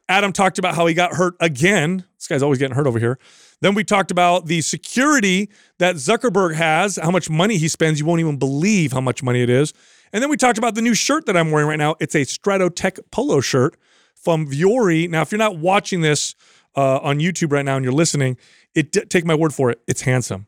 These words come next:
It looks really, really good. Anyway, Vuori makes athleisure wear that's comfortable, looks good. They have stuff that is, looks good enough to wear to the office or out to dinner, but also is stretchy and feels amazing.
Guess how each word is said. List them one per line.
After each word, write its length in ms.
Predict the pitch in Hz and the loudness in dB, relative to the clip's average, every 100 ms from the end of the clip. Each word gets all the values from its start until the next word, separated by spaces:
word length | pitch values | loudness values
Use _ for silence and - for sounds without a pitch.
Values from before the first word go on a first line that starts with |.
| _ | _
It 60 | 135 | -2
looks 180 | 135 - | -2 0
really, 180 | 131 | 0
really 160 | 120 120 | 2 0
good. 220 | 120 110 - _ - | -2 -6 -10 _ -2
Anyway, 260 | 196 180 | 0 2
Vuori 360 | 143 180 233 247 | 0 2 2 0
makes 480 | 190 185 175 - - _ _ _ | 2 0 0 -8 -10 _ _ _
athleisure 640 | 165 165 165 202 175 196 | -4 -2 -2 0 2 0
wear 360 | 190 185 196 196 | 2 2 0 -4
that's 160 | 147 - | -10 -10
comfortable, 600 | - 185 170 185 185 190 | -2 -2 0 0 0 0
looks 260 | 151 175 - | -2 -4 -2
good. 220 | - 185 | 0 2
They 60 | 170 | 2
have 120 | 165 | 0
stuff 200 | - 170 | 0 -2
that 160 | 156 - | -4 -4
is, 260 | 131 - - | -4 -4 -4
looks 300 | 151 143 - 123 | -6 -6 -8 -4
good 180 | 139 202 | 0 2
enough 180 | 196 - | 0 -4
to 80 | 175 | -2
wear 140 | 165 | 0
to 40 | |
the 120 | 143 160 | -2 -2
office 480 | 175 185 208 196 - | 0 2 0 -2 -4
or 220 | - 143 - | -4 -4 0
out 320 | 170 180 196 - _ _ _ | 2 2 -2 -18 _ _ _
to 120 | 151 | -6
dinner, 440 | 120 165 185 220 214 _ _ | 0 2 4 0 -4 _ _
but 140 | - 170 | -4 0
also 440 | 170 160 165 160 | 0 2 0 0
is 140 | 151 | -2
stretchy 540 | - - 165 160 175 180 | -8 0 0 2 -4 -4
and 160 | 131 | -6
feels 260 | - 151 135 | -2 0 0
amazing. 520 | 127 139 165 175 180 | 0 0 2 0 -2